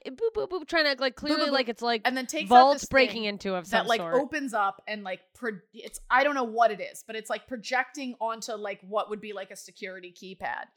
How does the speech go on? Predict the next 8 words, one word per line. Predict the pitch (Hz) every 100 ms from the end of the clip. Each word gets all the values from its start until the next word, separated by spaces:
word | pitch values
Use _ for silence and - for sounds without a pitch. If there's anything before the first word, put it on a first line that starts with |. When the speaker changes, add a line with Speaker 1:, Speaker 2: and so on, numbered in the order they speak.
| _ _ _ _ _ _ _ -
Speaker 2:
And | 240 233
then | 302 392 403
Speaker 1:
Yeah, | 311 311 233 175 -
and | 240
they're | 277 269
there | 320 370
to | 349
get | 220 302 311 294